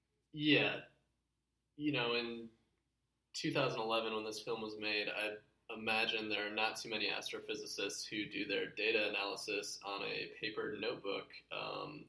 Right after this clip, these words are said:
up on a roof or wherever they are, uh, where they're having this romantic encounter. Um,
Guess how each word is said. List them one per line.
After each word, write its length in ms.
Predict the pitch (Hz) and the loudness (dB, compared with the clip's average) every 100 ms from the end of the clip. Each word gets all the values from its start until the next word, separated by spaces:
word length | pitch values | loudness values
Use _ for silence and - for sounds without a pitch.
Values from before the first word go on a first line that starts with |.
| - | -6
up 200 | 98 - - | -6 -6 -8
on 400 | 107 110 107 110 101 | -4 -2 -2 -6 -6
a 60 | |
roof 380 | 101 107 107 - - 98 | -6 -4 -4 -6 -12 -6
or 240 | 104 95 | -4 0
wherever 260 | 107 131 120 | 2 4 4
they 160 | 101 | 2
are, 320 | 95 - 98 - - _ _ _ _ 104 | 0 -2 -4 -10 -20 _ _ _ _ 2
uh, 180 | 101 | 2
where 80 | 101 | 2
they're 140 | 101 104 | 2 0
having 180 | 101 | 0
this 180 | 101 - | -2 -2
romantic 400 | 104 104 98 - | 0 0 0 -2
encounter. 600 | 101 - 98 98 95 98 - _ _ _ - | -8 -6 -4 -4 -6 -10 -14 _ _ _ -4
Um, 480 | 101 101 98 101 | -2 0 -2 -6